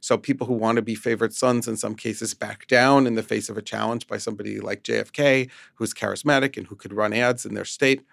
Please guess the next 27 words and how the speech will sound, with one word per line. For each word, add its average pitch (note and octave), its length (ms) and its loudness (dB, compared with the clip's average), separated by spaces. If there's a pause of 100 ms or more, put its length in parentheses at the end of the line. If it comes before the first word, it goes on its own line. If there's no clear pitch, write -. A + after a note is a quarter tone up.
(160)
But, D#3+ 420 8
uh, D#3+ 340 8
yes, G3 300 6
so E3 180 2
the D#3+ 80 4
primaries G3 880 2 (320)
are, D3+ 300 6
are C#3+ 240 6
used F3 580 0
by D3 140 6
some E3 240 2
candidates C#3 600 0
that A#2 100 0
need C3 220 2
to B2 80 -8
prove B2 260 -2
a A#2 60 0
point. G#2+ 400 -2
The A2 80 -4
famous D3+ 420 2
case C3+ 320 0
you C#3+ 80 4
mentioned C3 400 2
already, A#2+ 380 4
J B2 240 0
F D#3 160 -4
K G#2+ 280 -4